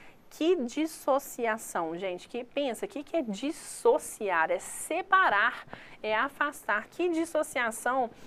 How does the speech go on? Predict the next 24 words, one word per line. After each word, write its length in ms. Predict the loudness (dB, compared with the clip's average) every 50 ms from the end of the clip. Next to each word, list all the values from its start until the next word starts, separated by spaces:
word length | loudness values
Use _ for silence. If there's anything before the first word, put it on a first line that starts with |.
| -18 -16
se 540 | -12 -10 -10 -8 -6 -4 -2 -2 -2 -2 -4 -4
na 460 | -4 -4 -2 0 0 2 2 2 4
obra 480 | 4 4 4 2 2 2 4 4 2
tá 180 | 2 2 -2 -2
escrito 640 | -2 -4 -6 -12 -12 -10 -8 -8 -8 -6 -8 -10
que 200 | -10 -8 -10 -10
se 220 | -10 -8 -4 4 6
eu 180 | 6 6 6 4
compro, 640 | 2 0 4 4 6 6 4 2 2 2 6 6
eu 200 | 8 10 10 10
existo? 600 | 10 8 6 0 -6 -6 -8 -10 -14 -14 -14 -14 -12 -10
Então, 360 | -12 -6 0 0 2 2 2
não 160 | 2 2 2
é 60 | 2
uma 180 | 0 0 0 -2
separação, 640 | -2 -2 -4 0 0 0 0 0 -2 -2 -4 -4 -4
pelo 180 | -2 -4 -4
contrário, 560 | -4 -6 -10 -12 -8 -2 0 2 2 4 2 2
é 40 |
uma 180 | 2 0 -2 -2
vinculação, 1000 | -2 -4 -2 0 0 0 0 -2 -2 0 0 0 -2 -2 -4 -4 -2 -2 -2 -2
é 60 | -2
uma 280 | -2 -4 -6 -8 -8 -4 -2
aproximação. 1080 | 0 0 0 -2 -2 -4 -4 -4 -4 -6 -6 -4 -4 -4 -6 -6 -4 -4 -4 -4 -4